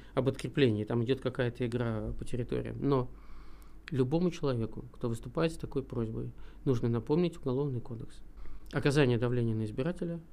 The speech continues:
по российским законам до пяти лет лишения свободы.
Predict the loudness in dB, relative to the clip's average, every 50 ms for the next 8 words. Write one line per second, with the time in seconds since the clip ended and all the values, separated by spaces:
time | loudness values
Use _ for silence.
0 | -12 -6 -4 -4 -2 -2 -2 -4 -4 -4 -4 -4 -2 -2 -4 -4 -2 -4 -2 -2
1 | -4 -6 -6 -6 -6 -4 -4 -4 -2 -2 -2 -2 -2 -4 -6 -4 -4 -4 -4 -4
2 | -4 -6 -8 -8 -8 -8 -8 -8 -10